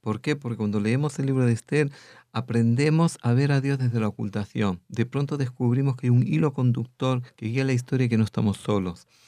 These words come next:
Y por tanto, toda esa duda que surgió cuando se estudió el templo, viene el libro de Esther a quitárnosla. Y de ahí que el libro de Esther nos da verdad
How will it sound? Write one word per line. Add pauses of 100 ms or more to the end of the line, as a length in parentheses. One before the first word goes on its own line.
(200)
Y
por
tanto,
toda
esa
duda
que
surgió
cuando
se
estudió
el
templo,
viene
el
libro
de
Esther
a
quitárnosla. (880)
Y
de
ahí
que
el
libro
de
Esther
nos
da
verdad